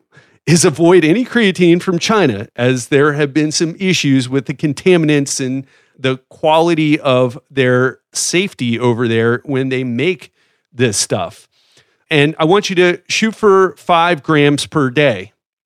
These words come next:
Depending on the brand you get.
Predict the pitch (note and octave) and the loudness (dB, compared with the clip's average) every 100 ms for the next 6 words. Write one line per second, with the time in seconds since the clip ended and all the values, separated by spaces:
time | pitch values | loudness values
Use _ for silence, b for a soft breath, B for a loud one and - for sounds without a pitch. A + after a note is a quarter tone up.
0 | _ _ _ D3 A#2 - C3 C3 C3+ B2 | _ _ _ -4 -2 0 -2 -2 -4 -2
1 | A#2 A#2 A#2+ - A#2+ A2+ E3 E3 B2 A#2 | 0 0 -2 -4 -8 -2 0 2 0 -4
2 | G2 | -6